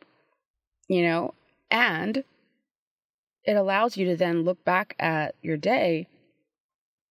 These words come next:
If you're journaling at the end of the day or whatever your current,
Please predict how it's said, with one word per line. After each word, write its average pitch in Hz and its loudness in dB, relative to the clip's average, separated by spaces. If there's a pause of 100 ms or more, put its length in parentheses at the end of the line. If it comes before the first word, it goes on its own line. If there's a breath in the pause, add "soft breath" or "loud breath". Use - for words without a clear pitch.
(140)
If - -10
you're 160 -2
journaling 165 2
at 160 -4
the 165 -6
end 156 0
of 147 -4
the 156 -4
day 151 -2
or 143 -8 (380)
whatever 160 2
your 156 -2 (220)
current, 165 -2